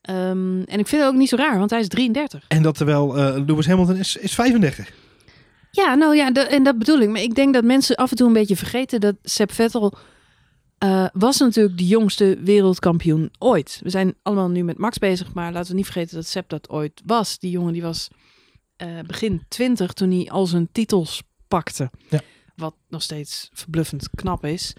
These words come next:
Speaker 1: En had ook voor een groot deel te maken met het feit dat hij in een hele goede Red Bull zat op dat moment. Maar dan nog, het is gewoon een presta-, ja.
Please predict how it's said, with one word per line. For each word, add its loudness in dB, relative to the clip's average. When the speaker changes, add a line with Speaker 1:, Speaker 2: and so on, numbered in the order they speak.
Speaker 1:
En -6
had -10
ook -14
voor -12
een -12
groot -6
deel -4
te -18
maken -8
met -12
het -16
feit -12
dat -12
hij -6
in -2
een -2
hele -4
goede -4
Red -2
Bull 2
zat -4
op -10
dat -2
moment. -2
Maar -8
dan -4
nog, -4
het -10
is -8
gewoon -6
een -8
presta-, -12
ja. -10